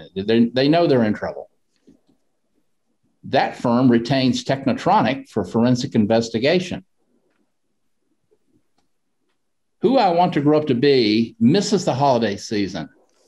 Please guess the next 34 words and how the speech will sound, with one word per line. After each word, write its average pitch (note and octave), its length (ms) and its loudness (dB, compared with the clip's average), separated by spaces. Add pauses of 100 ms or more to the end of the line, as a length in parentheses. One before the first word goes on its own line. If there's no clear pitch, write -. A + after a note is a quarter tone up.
(200)
And A#2+ 180 2
because E3 380 0
they E3 80 4
have, D3 360 0 (480)
they B2+ 180 0
have F3+ 180 -4
to - 60 -18
pay E3 160 2
other D#3 260 2
people D#3+ 340 -4
who A#2+ 60 2
are G#2 40 -4
supplying C#3 460 -2
into F3 220 2
this G2+ 220 -6
thing, A2 220 0
they C3+ 60 2
have B2+ 160 0
to - 60 -20
pay C#3 160 0
a C3 80 2
lot B2+ 220 2
of A#2 60 4
money C3 280 2
for G#2+ 160 -10
no D3 160 0
product D3+ 400 0
that G2+ 160 -6
they A2+ 100 -6
can G#2+ 180 -4
deliver. A2+ 480 -2 (360)
So C#3 160 0
they D3 160 2
sue. D3+ 560 0